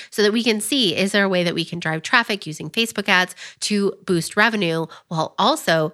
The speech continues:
growing their audience and growing their brand awareness and building trust with potential customers or potential clients down the road. So if we can many times hit several of these areas with one campaign strategy,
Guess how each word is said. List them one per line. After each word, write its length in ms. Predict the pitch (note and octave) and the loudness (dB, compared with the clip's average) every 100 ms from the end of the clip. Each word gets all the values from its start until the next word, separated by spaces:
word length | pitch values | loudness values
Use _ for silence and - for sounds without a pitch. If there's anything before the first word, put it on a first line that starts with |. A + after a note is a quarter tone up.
| _ | _
growing 280 | - F3 E3 | -4 -2 0
their 140 | D#3+ - | 0 0
audience 420 | D#3 D#3 D#3 D3+ - | -2 -2 -4 -6 -4
and 340 | F3+ E3 D3 _ - | -2 0 -2 _ -8
growing 220 | F3 D#3 | -4 -2
their 100 | D3+ | -2
brand 280 | D3+ D3+ C3+ | -2 -2 -2
awareness 440 | D3 C#3+ C3 C#3+ D3 | 0 2 2 -2 -4
and 80 | |
building 260 | D3 A#2+ C3+ | -6 -4 -6
trust 400 | - - C#3+ - | -4 -4 -4 -4
with 220 | C#3 C#3+ - - | -4 -4 -8 -16
potential 440 | - F3 A#3 A3+ F#3+ | -10 -4 -2 -2 -2
customers 500 | D#3 - - - D#3+ | -4 -6 -10 -14 -16
or 40 | |
potential 420 | - F3 E3+ F#3+ | -6 -4 -4 -6
clients 420 | - B2+ B2+ - | -6 -6 -6 -12
down 120 | - - | -14 -6
the 80 | |
road. 260 | D#3 C3 C#2 - - - | 0 0 -2 -12 -16 -6
So 340 | - F#3 F3 | 2 2 2
if 200 | D#3+ F3+ _ _ | 0 -4 _ _
we 180 | F#3 F#3+ | -4 -4
can 300 | G3 G3+ F#3+ - | -2 -4 -6 -2
many 240 | G3 A#3+ | 0 0
times 380 | A3+ F3 E3+ F3 - - - | 2 2 2 -6 -14 -20 -10
hit 360 | - A3 - _ _ _ _ - | 0 2 0 _ _ _ _ -6
several 440 | - A#3 A3+ G3 | 0 2 2 -2
of 140 | - D#3+ | -2 -4
these 200 | E3 E3 | -6 -2
areas 520 | D#3 D#3 A3 D#4+ - | -2 0 -2 -4 -4
with 200 | F3 - | -6 -4
one 120 | D#3 | -8
campaign 400 | D3+ D#3 D3+ - | -6 -8 -8 -12
strategy, 480 | - F#3+ C4+ F4+ | -6 -4 -2 -2